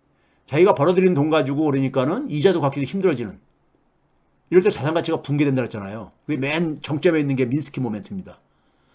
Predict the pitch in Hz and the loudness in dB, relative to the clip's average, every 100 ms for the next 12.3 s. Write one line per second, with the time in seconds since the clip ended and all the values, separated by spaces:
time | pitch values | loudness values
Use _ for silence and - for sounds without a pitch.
0 | _ _ - 220 180 - 208 240 233 220 | _ _ 2 6 6 10 12 12 12 10
1 | 202 214 196 202 180 170 190 294 - - | 8 6 4 6 6 4 0 -2 -6 -20
2 | _ _ _ _ _ - 196 240 208 220 | _ _ _ _ _ 0 4 8 8 8
3 | 151 180 196 151 113 98 - _ _ _ | 8 10 10 8 2 -6 -16 _ _ _
4 | _ _ _ _ _ - 185 165 196 220 | _ _ _ _ _ -4 -2 2 4 6
5 | 226 214 220 254 202 214 147 147 143 135 | 4 4 6 4 6 2 2 0 2 2
6 | 160 - 214 202 185 180 - - 139 165 | 0 0 0 4 6 6 4 -6 4 6
7 | 185 165 196 175 131 104 113 127 139 175 | 8 6 2 2 0 -4 -8 -4 2 4
8 | 156 285 - _ _ _ _ _ _ _ | 4 2 -6 _ _ _ _ _ _ _
9 | - 240 247 233 196 151 151 170 185 170 | -6 0 2 4 4 2 2 4 6 6
10 | 160 156 135 156 160 143 127 110 104 104 | 4 0 2 4 4 4 0 -2 -6 -8
11 | - _ _ _ - 180 208 208 156 156 | -10 _ _ _ 0 4 4 4 6 4
12 | 143 131 - | 4 -2 -6